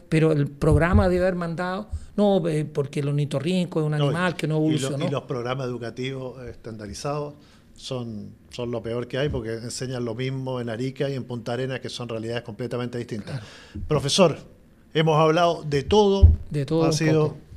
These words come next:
Speaker 2: una vez más, un placer ver la
Speaker 1: Encantado.
Speaker 2: pasión que usted tiene por, eh, la ciencia, la tecnología, los astros,
Speaker 1: El conocimiento,
Speaker 2: el conocimiento.
Speaker 1: la, la cultura,
Speaker 2: Y
Speaker 1: la cultura. A, a
Speaker 2: lo
Speaker 1: mí, a mí me parece que todo es un solo paquete.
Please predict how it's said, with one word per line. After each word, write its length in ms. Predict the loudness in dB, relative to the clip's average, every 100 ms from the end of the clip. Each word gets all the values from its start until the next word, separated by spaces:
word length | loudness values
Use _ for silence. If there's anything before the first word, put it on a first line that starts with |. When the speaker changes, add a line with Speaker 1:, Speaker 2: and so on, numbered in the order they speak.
| -10 -4
Speaker 2:
una 280 | 0 0
vez 80 | 0
más, 300 | 0 0 -2 -2
un 160 | -4 -2
placer 640 | -4 -4 0 2 0 -4 -14 -20 _ _ -8
ver 160 | -2 0
la 120 | 2
Speaker 1:
Encantado. 180 | 2 2
Speaker 2:
pasión 420 | 4 4 4 2
que 60 | -4
usted 240 | -4 -4 -2
tiene 240 | -2 -4
por, 300 | -4 -6 -6 -14 -20 -10
eh, 280 | -6 -4 -4
la 140 | -6
ciencia, 680 | -4 -2 -2 -4 -4 -2 -4
la 160 | -6 -8
tecnología, 1000 | -8 -10 -8 -6 -4 -2 -4 -4 -8 -10 -16 -14
los 100 | -12 -10
astros, 160 | 0
Speaker 1:
El 100 | 2
conocimiento, 840 | 2 0 2 2 2 4 2 2 4 4
Speaker 2:
el 40 | 6
conocimiento. 580 | 4 2 -2 -6 -8 -2
Speaker 1:
la, 80 | 2
la 120 | 4
cultura, 580 | 4 2 4 4 4 0
Speaker 2:
Y 160 | -4 0
Speaker 1:
la 140 | 0
cultura. 400 | 0 0 2 2 2
A, 20 |
a 200 | 0 2
Speaker 2:
lo 60 | 4
Speaker 1:
mí, 240 | 2 -2 -14 -2
a 60 | 2
mí 100 | 4
me 80 | 4
parece 200 | 4 2
que 80 | 6
todo 380 | 10 12 12 10
es 60 |
un 160 | 8 4
solo 240 | 4 4
paquete. 420 | 4 2 -2 -6